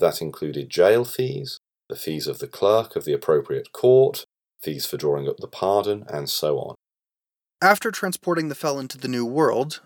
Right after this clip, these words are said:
Speaker 2: the merchant could sell him into indentured servitude for a term depending on his offense. This was a profitable transaction if the felon was young and healthy or had useful skills,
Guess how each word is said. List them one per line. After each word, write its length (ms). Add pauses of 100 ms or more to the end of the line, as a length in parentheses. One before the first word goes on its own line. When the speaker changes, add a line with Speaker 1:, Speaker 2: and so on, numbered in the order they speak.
(100)
Speaker 2:
the 120
merchant 360
could 140
sell 220
him 160
into 200
indentured 440
servitude 600
for 180
a 40
term 280
depending 380
on 80
his 120
offense. 460 (880)
This 240
was 140
a 80
profitable 540
transaction 760
if 100
the 100
felon 360
was 240
young 220
and 120
healthy 560
or 180
had 200
useful 320
skills, 680